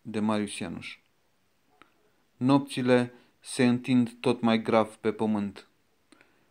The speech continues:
Se clatină convoiul toamnei spre mormânt, spre frig, spre întuneric,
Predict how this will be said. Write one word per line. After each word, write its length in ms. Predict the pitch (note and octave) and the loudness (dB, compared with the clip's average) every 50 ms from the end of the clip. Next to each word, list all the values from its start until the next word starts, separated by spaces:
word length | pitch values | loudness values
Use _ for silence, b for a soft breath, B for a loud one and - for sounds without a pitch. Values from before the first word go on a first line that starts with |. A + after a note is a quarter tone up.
| b b | b b
Se 320 | b - - - C3+ B2 B2+ | b -12 -2 2 2 2 2
clatină 560 | - C#3 C#3+ D3 C#3 C#3+ - C3+ C3+ B2+ B2 | 4 6 8 8 8 6 2 2 2 2 2
convoiul 500 | B2+ C3+ B2+ B2 B2 C3+ C3 B2+ A#2+ A2+ | 4 4 4 4 6 6 6 6 4 2
toamnei 500 | A#2 - C#3 B2+ A#2+ A2+ A2+ A2+ A2 G#2+ | 0 4 6 6 6 6 6 4 2 0
spre 280 | - - - - A#2+ | -4 -8 -4 0 2
mormânt, 720 | A#2 A#2 A#2+ A#2 A#2 A#2+ B2+ C3 B2 A2+ G#2 G2+ - - - - | 4 4 4 4 4 4 4 4 4 4 2 -2 -6 -10 -18 -20
spre 320 | - - - A#2+ A#2+ A#2+ | -16 -6 -2 2 2 2
frig, 580 | A#2 - - - - C#3+ C3+ B2 - - - _ _ _ _ _ _ _ _ | 2 0 -6 2 4 4 4 4 0 -6 -16 _ _ _ _ _ _ _ _
spre 320 | - - - - C3 B2+ | -20 -16 -6 0 4 4
întuneric, 760 | B2+ A#2+ A#2+ C#3 B2+ B2+ C3+ C#3 B2+ A#2 A2+ A2+ - - - | 4 4 4 4 4 6 6 6 6 6 4 0 -2 -10 -20